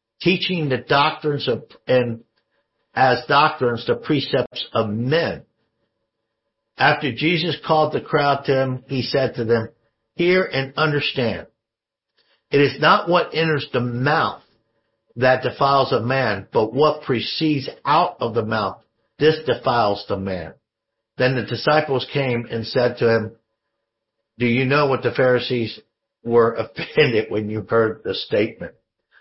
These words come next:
And this was earlier. So there is that question. And the question I have asked before, and hopefully those who've heard this before has, have the right answer,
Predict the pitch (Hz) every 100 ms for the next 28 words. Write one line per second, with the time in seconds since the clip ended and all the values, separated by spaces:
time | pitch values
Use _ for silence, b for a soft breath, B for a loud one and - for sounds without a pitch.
0 | b 95 104 101 113 - 104 110 - 113
1 | 107 87 92 _ _ _ _ _ _ _
2 | _ _ - 190 170 - _ _ _ B
3 | B - 214 226 214 247 226 190 - 214
4 | 202 - 110 - _ _ _ _ _ _
5 | _ _ _ _ _ _ _ _ _ 151
6 | 165 156 - 196 190 180 170 156 147 139
7 | 147 170 - 143 - 180 160 95 - _
8 | _ _ _ _ _ - 139 151 190 190
9 | 156 143 156 160 139 123 156 - 143 123
10 | 127 120 139 151 - - 147 147 131 -
11 | 151 156 156 170 170 165 202 151 -